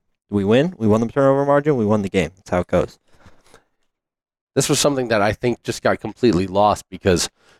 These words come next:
Speaker 2: I was begging for it last year. I was begging for big plays from the defense. They
Speaker 1: Yeah.
Speaker 2: didn't make them.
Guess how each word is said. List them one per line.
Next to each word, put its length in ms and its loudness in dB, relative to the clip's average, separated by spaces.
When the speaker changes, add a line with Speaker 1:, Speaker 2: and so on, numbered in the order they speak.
Speaker 2:
I 80 2
was 120 0
begging 380 -2
for 240 -2
it 100 -6
last 320 -2
year. 180 -2
I 140 2
was 140 0
begging 320 -2
for 160 -8
big 180 0
plays 280 2
from 200 -4
the 60 0
defense. 460 -2
They 100 -2
Speaker 1:
Yeah. 60 2
Speaker 2:
didn't 220 -4
make 220 -2
them. 140 -18